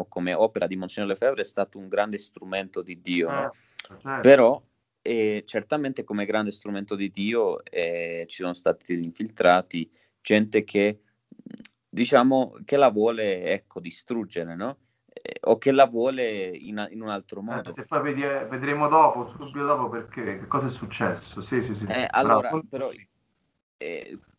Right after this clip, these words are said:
Speaker 1: rispon-, andando alla, la tua, rispondendo alla tua domanda, no?
Speaker 2: Sì.
Speaker 1: Ehm, purtroppo è, è così. E perché si è ridotta a questo? Eh, vabbè, perché, eh, giustamente,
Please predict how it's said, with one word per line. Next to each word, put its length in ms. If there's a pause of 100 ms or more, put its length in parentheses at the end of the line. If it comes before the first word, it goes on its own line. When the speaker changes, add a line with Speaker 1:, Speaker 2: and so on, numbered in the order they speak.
(140)
Speaker 1:
rispon-, 500
andando 380
alla, 280
la 200
tua, 400
rispondendo 460
alla 140
tua 180
domanda, 400
no? 160 (280)
Speaker 2:
Sì. 320
Speaker 1:
Ehm, 680 (1300)
purtroppo 760
è, 280
è 160
così. 460 (540)
E 180
perché 380
si 160
è 40
ridotta 460
a 40
questo? 560
Eh, 200
vabbè, 480
perché, 680 (560)
eh, 280
giustamente, 1200